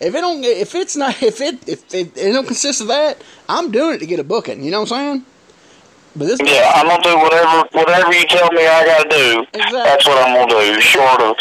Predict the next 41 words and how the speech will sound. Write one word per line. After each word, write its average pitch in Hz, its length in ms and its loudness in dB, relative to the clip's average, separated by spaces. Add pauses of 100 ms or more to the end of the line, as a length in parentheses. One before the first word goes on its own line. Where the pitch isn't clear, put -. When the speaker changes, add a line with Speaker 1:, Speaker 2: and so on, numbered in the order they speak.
(240)
Speaker 2:
short 147 380 2
of, 117 140 2
uh, 107 380 4
any 131 200 0
kind 127 340 4
of - 20 -2 (100)
favors. 110 560 2
But, 208 140 -2
Speaker 1:
Exactly. 170 580 -4 (180)
You 247 100 -10
know, 220 280 2
Speaker 2:
um, 196 60 0
Speaker 1:
this 196 160 -4
kid 262 260 -6
looks 254 180 -6
at 233 80 -16
me 233 60 -10
right 240 120 -4
in 202 60 -10
the 208 60 -10
face 233 320 -6
like, 175 140 -8 (340)
"No, 143 440 -8
I 175 80 -6
do 180 140 -6
Black 143 260 -10
Stone 143 300 -10
Cold." 127 360 -8 (1700)
Okay, 233 380 -2
then 139 180 -6
I 147 100 -6
guess 208 200 -4
you're 220 60 -6
gonna 220 120 -4
be 220 80 -4
doing 233 240 0
it 214 40 -4
at 190 60 -6
home 226 200 -2
on 220 160 0
your, 208 220 -2